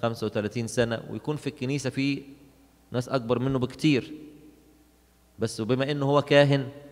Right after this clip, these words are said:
بيبقى هو م-، مفترض إن هو القدوة لكل الشعب، فالأكبر في المركز الكهنوتي أو في المسؤولية الروحية. ونمرة ثلاثة،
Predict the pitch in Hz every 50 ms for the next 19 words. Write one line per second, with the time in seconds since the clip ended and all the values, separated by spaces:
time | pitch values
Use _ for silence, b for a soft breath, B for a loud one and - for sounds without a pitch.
0 | - - - _ _ _ - - _ _ _ _ _ _ - 101 120 131 - 127
1 | 120 120 147 156 156 147 151 151 147 151 151 151 - 120 - - 117 107 - -
2 | - 143 139 139 120 117 123 131 135 127 127 - - 165 135 117 104 98 87 87
3 | - - - - - - - - _ - 95 104 - - 143 135 123 127 123 -
4 | - 143 123 - - - - - - - - - - - - _ _ - - _
5 | _ - 104 107 - - 135 131 - - 127 - - 113 113 127 143 151 - 131
6 | 117 104 113 110 101 - 127 117 120 127 143 147 131 - - - - 104 107 104
7 | 104 - 104 107 110 - - 110 120 123 127 131 123 117 113 113 117 - - 131
8 | 127 110 - - - - - - - - - - - _ _ _ _ _ - _
9 | - - b b b b b b b b b b b b b b 104 120 139 143
10 | 147 147 143 - 139 143 160 175 170 170 170 160 165